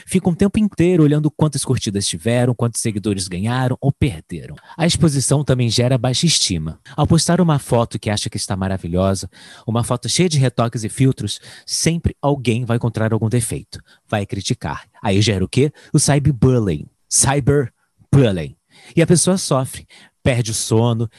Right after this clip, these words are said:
e altera hábitos de alimentação na busca incessante por uma coisa que não é real.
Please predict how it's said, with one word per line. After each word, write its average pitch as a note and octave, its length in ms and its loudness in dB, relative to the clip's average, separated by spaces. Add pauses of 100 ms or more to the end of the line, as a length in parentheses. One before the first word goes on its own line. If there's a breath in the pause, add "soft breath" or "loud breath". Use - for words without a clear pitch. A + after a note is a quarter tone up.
(120)
e C#3+ 80 0
altera E3 380 0
hábitos C#3+ 420 0
de C#3+ 60 2
alimentação C#3 600 -2
na C3+ 120 -2
busca C#3 280 -2
incessante D3+ 560 -4
por C3+ 120 2
uma C3 140 -2
coisa C3+ 280 -2
que - 160 -8
não C#3+ 380 0
é C3+ 100 0
real. G2 440 -4